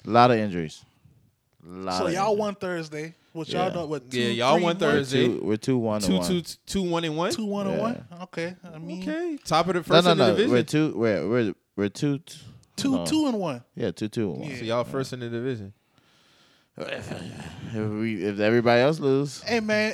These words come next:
Speaker 2: whether
Speaker 1: Yeah.
Speaker 2: good or pretty or ugly, you gotta take it.
Speaker 1: Well, honestly, I mean, we lost both of, we lost all the divisional games so far, the first
Speaker 2: Yeah.
Speaker 1: round. So we gotta, and then we got
Speaker 3: Y'all lost to
Speaker 1: Jacksonville.
Speaker 3: the Jags. Y'all lost to the Texans.
Speaker 1: Yeah. So,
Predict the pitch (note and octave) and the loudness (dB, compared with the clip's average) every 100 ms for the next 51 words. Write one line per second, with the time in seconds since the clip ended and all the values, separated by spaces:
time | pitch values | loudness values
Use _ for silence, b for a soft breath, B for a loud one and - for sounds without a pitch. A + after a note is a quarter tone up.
0 | - F3 A3 F#3+ A#2 C4 C4 A3+ - F3 | -4 2 2 2 4 4 6 2 -2 -6
1 | - D4+ C#4+ B3 A#3 B3 G#3+ G#3+ A#3+ A3+ | 0 2 4 2 4 2 -2 -4 -2 -2
2 | - B3 - E3+ - A2+ A#2+ C#3 D#3+ D3+ | 0 -2 -2 -6 2 6 8 8 6 2
3 | C#3+ C#3 A#2 A2 B2 A#2 A2+ A2+ G#2+ G#2 | 2 4 2 2 4 6 4 2 -2 0
4 | G2 F2 _ _ - B2 A#2 B2 G#2 G#2+ | -2 -4 _ _ 0 6 6 6 2 -2
5 | G2 D#2+ D2 F2+ F2+ F2 F#2+ F2 D2 - | -4 -6 -6 -6 -6 -6 -6 -6 -10 -18
6 | - - D2+ D2+ - - - F#2 E3 F2 | -14 -8 -6 -4 -6 -8 -6 -4 -4 -4
7 | D#2 B1 - C2+ F#2+ G#2+ G2+ D#2 G2 G#2 | -6 -8 -6 -2 2 4 4 4 2 4
8 | G#2+ G2+ G#2 A2 A2+ F2+ G#2 A2 G#2+ G#2 | 4 4 2 2 0 -2 -4 -6 -4 -6
9 | G#2 G2+ G#2 - A2 G2+ G2 G2 - - | -6 -8 -12 -10 -10 -10 -12 -16 -14 -4
10 | G2 F2+ C#2+ - F2 D#2+ C#2+ | -2 0 -2 -4 -4 -2 -4